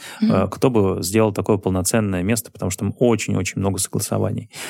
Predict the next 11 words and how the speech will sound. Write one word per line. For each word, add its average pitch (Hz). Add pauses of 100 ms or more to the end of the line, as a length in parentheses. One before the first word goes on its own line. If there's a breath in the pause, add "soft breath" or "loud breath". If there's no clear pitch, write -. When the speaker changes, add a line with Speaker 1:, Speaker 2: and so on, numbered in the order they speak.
(240 loud breath)
Speaker 2:
А, 95
в -
целом, 180
если 120
мы 98
говорим 104
об 107
оказании 98
какой-либо 95
медицинской 95
помощи, 170